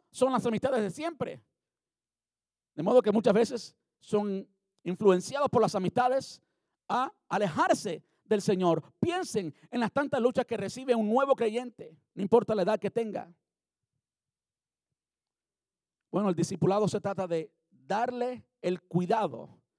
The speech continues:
darle el cuidado, simplemente es eso, cuidado en general, a ese bebé espiritual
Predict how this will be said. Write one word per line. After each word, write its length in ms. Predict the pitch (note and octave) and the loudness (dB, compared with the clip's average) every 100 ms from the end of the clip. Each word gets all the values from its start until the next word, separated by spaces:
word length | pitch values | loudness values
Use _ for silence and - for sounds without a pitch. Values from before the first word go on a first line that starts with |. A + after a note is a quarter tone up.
| _ _ _ _ _ _ _ | _ _ _ _ _ _ _
darle 420 | F#3 G#3 G#3+ G3+ | -2 0 0 0
el 180 | F3 F3 | 0 0
cuidado, 480 | E3+ E3+ - D3+ C3 | 0 -2 -2 0 -2
simplemente 640 | - A#3 G3+ G3 G#3 - | -2 -4 -4 -4 -4 -6
es 140 | F#3 - | -6 -4
eso, 380 | F#3 - C#3+ - _ | -6 -4 -6 -12 _
cuidado 460 | - F3+ D#3 - D3+ | 2 4 4 0 0
en 100 | C3+ | 0
general, 520 | E3+ E3 F3+ F3 - _ _ _ _ _ _ _ _ _ _ _ _ | -2 0 -2 -4 -10 _ _ _ _ _ _ _ _ _ _ _ _
a 140 | F3 | 4
ese 240 | A#3+ - A#3 | 4 4 4
bebé 200 | F3 F#3 | 6 6
espiritual 640 | G#3+ A#3+ A#3 G3 C#3+ B2+ | 6 2 2 2 2 -2